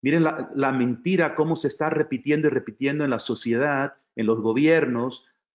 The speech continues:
para ir adoctrinándonos, para creernos que el bien es mal y el mal es bien. Y les, les voy a dejar con un, con un pasaje que acabamos de tener ayer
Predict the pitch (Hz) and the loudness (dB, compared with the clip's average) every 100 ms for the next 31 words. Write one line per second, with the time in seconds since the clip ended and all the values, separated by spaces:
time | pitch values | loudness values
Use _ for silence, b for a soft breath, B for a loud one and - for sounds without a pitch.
0 | _ - 139 151 151 139 160 160 147 139 | _ -4 2 2 4 2 4 4 4 2
1 | 135 135 127 135 185 196 147 135 131 147 | -2 -2 0 2 2 2 2 2 0 -4
2 | 165 - _ _ _ _ _ - 127 117 | -8 -14 _ _ _ _ _ -6 -4 -4
3 | 120 127 156 175 165 123 117 156 170 151 | -2 0 2 0 -2 -4 0 -2 0 -2
4 | 151 170 139 135 156 160 190 285 170 _ | 0 0 0 0 0 0 -2 -4 -6 _
5 | _ _ _ _ _ _ _ _ _ _ | _ _ _ _ _ _ _ _ _ _
6 | _ _ - 135 135 131 - _ - 127 | _ _ -6 0 2 0 -6 _ 0 0
7 | 147 185 170 165 165 156 160 - _ - | 4 4 4 2 2 0 0 -6 _ -4
8 | 127 123 135 147 143 143 135 127 _ _ | -2 0 -2 -2 -4 -4 -4 -8 _ _
9 | - - - 127 117 131 143 147 - 135 | -20 -20 -4 0 2 2 0 -2 -4 -2
10 | 135 135 151 - 117 107 113 110 139 135 | -2 0 -2 0 -2 0 0 0 -2 -2
11 | 123 - 120 135 - 123 156 180 175 | 0 0 0 -2 -2 0 2 2 -2